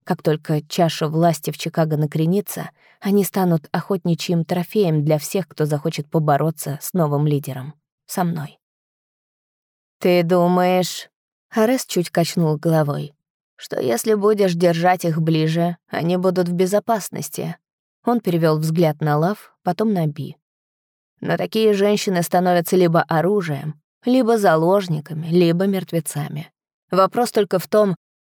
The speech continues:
кто первым решит их использовать и отправит на дно озера Мичиган».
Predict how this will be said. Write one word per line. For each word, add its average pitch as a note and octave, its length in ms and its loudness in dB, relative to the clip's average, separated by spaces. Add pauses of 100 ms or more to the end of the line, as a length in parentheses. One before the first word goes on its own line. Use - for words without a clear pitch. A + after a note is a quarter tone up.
кто F#3+ 260 0
первым D#3+ 560 2
решит D#3+ 400 0
их D3+ 140 -2
использовать D#3+ 720 -4 (220)
и A#3+ 80 0
отправит A3+ 640 2
на F3 220 2
дно D#3+ 340 2
озера D3 300 0
Мичиган». D3+ 680 -4